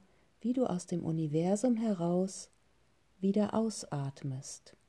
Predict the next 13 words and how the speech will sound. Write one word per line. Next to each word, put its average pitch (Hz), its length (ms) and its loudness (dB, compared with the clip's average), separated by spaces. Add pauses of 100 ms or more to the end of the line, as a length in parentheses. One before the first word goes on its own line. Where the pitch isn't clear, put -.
(480)
und 147 480 -2
dein 143 240 0
göttlicher 202 520 -2
Atem, 170 760 -2
dein 135 280 -4
Chi, 180 520 -2 (500)
strömt 190 680 2
genau 208 520 2 (260)
durch 240 260 -2
deinen 185 380 0
Tag. 139 440 -10 (1800)
Der 165 120 -4
Strom 196 760 2